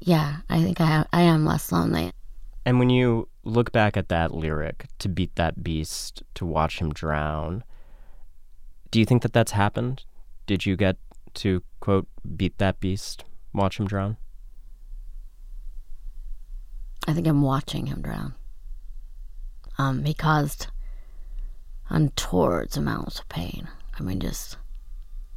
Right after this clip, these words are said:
Speaker 1: wreckage of so many lives and futures, um, and relationships and joy and time. He stole time, you know?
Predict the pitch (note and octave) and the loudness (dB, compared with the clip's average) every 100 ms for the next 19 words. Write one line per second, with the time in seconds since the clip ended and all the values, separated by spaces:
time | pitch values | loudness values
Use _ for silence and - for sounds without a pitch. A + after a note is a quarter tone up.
0 | - - - D#3 D3 - - - - - | -12 -8 0 4 4 0 -6 -4 -4 -4
1 | - D#3+ - - D#2+ - - - - - | 0 0 0 -2 0 0 0 -2 -2 -4
2 | - - - - - - - - - - | -4 -8 -10 -10 -12 -12 -12 -10 -10 -8
3 | - - - F3 - F#3+ E3 - B2+ A#2 | -8 -6 -4 -4 0 2 2 0 0 -2
4 | - - - - C#3+ G#2+ - D#3 - - | -4 -6 -6 -2 0 0 -4 -4 -6 -6
5 | - - - - - - - - D3+ D3+ | -8 -8 -8 -6 -4 -4 -6 -4 0 4
6 | D#3 E3 D#3 E3 D3 - - - - - | 6 8 6 4 2 0 0 0 -2 -2
7 | - D3 - E3 D#3+ C#3+ F2+ F#2 - - | -2 0 4 6 6 4 2 0 -2 -2
8 | - F#3 G3+ F3+ D#3 - - - - - | 2 6 8 8 6 2 -2 -2 -2 -4
9 | - F3+ - A3 F3+ - C#3+ F3 E3+ E3 | 0 0 6 6 6 4 4 6 6 6
10 | - - - - - - - - - - | 4 0 -2 -2 2 2 0 -2 -2 0
11 | - - E3 D3+ D3 D3 | 2 2 4 4 4 4